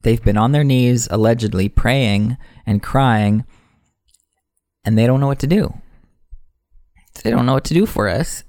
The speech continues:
and they don't, they're starting to admit that the thing, that the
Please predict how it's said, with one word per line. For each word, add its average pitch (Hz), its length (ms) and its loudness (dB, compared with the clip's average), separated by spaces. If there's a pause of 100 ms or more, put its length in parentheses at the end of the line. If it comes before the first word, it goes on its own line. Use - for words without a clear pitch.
and 131 680 0 (840)
they 135 200 0
don't, 170 200 -2 (380)
they're 143 240 -2
starting 190 460 0
to 151 100 2
admit 147 320 0
that - 180 -4
the 113 80 -8
thing, 117 760 -2
that 117 160 -2
the 107 140 -2